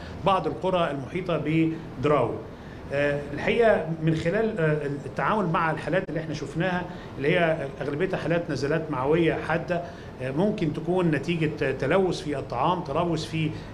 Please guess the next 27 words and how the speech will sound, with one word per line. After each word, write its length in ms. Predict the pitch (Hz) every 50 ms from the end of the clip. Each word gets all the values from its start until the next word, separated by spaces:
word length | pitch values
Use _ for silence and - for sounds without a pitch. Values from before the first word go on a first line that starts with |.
| - 147
الشراب 840 | 143 143 139 135 131 131 131 127 - - 143 143 165 180 175 160 - - - - - -
سواء 360 | - 151 147 165 170 - - 131
داخليًا 640 | 131 123 - - 147 165 185 185 180 165 156 135 120 - - -
أو 240 | 156 180 190 170 147
هم 260 | 131 139 170 175 165
يعني 400 | 151 147 143 139 139 127 127 135
ت-، 440 | 127 127 127 - - - - - -
تلقوا 400 | 151 151 190 185 - - 156 143 - - - - - - -
بعض 220 | 160 170 165 160 151
الأنواع 540 | 131 135 143 151 165 175 165 143 143 139 135
اللي، 200 | 135 131 135 147
التي 380 | 151 147 151 151 165 160 -
يمكن 220 | 170 175 - - 135 139 131
أن 60 | 127
تؤدي 340 | 139 147 156 170 160 151 135
إلى 340 | - 151 160 160 147 135 - - - - - - -
هذه 280 | 131 131 131 170 175 165 147 131 131
الحالات. 420 | 127 123 117 - - 175 208 226 - - - - - - - -
آه، 260 | 156 160 160 160 160 160 - - - - - -
من 260 | 170 185 196 185 175 156
هذا 220 | 196 254 254 -
التاريخ 340 | 175 - 185 202 214 - 180
الحقيقة 260 | 160 - 175 202 185
من 120 | 165 156
حداشر 340 | 156 - 151 208 208 - 170
سبتمبر 460 | 156 - - - - 185 190 165 156
للنهاردة 500 | 147 147 147 147 147 190 202 202 190 185